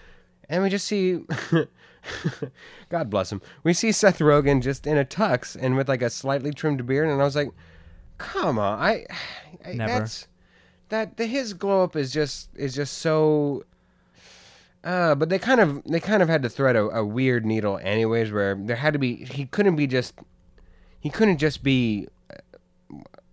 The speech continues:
Speaker 1: the worst version of Seth
Speaker 2: Yeah.
Speaker 1: Rogen, but he couldn't,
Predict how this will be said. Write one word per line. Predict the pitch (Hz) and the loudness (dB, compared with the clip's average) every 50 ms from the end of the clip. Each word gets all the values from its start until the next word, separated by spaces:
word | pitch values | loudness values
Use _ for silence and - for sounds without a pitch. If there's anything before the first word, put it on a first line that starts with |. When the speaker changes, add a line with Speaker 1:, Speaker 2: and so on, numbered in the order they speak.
| - | -10
Speaker 1:
the | - 135 135 131 | -6 -4 -2 -2
worst | 123 117 120 131 147 147 135 - | -2 0 0 2 2 2 0 -2
version | 131 120 135 143 139 131 151 | -2 2 4 4 4 4 2
of | 147 139 | 2 2
Seth | - 156 147 135 | 2 0 -2 0
Speaker 2:
Yeah. | 135 147 | 2 2
Speaker 1:
Rogen, | 147 147 143 160 160 160 165 156 147 _ _ _ _ _ _ _ _ _ _ - | 2 2 2 2 0 0 -2 -4 -10 _ _ _ _ _ _ _ _ _ _ -6
but | 123 135 135 | -4 -2 -2
he | 123 139 147 135 | -2 -2 -4 -4
couldn't, | - - - 180 165 165 147 - - | -4 -2 0 2 2 2 2 0 -2